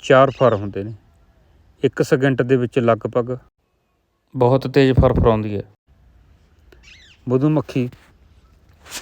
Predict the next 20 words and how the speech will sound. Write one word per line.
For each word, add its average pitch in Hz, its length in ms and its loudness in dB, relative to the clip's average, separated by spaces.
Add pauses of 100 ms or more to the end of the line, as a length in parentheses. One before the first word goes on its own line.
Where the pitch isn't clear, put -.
(120)
ਜਿਹੜਾ 127 240 4
ਸ਼ਹਿਦ 131 320 2
ਬਣਾਉਂਦੀ 113 380 -2
ਹੈ, 131 60 0
ਇਹ 151 160 4
ਆਪਣੇ 143 240 2
ਸਰੀਰ 120 360 -2
ਵਾਸਤੇ 110 400 -4 (420)
ਬਹੁਤ 127 400 2
ਹੀ 135 200 2
ਲਾਹੇਵੰਦ 113 540 -2
ਹੈ, 98 140 -8 (680)
ਕਈ 143 160 4
ਬਿਮਾਰੀਆਂ 127 580 0
ਨੂੰ 123 140 -4 (400)
ਜੜ੍ਹੋਂ 131 380 0
ਖਤਮ 131 360 -2
ਵੀ 135 140 0
ਕਰਦਾ 107 320 -6
ਹੈ। 104 80 -16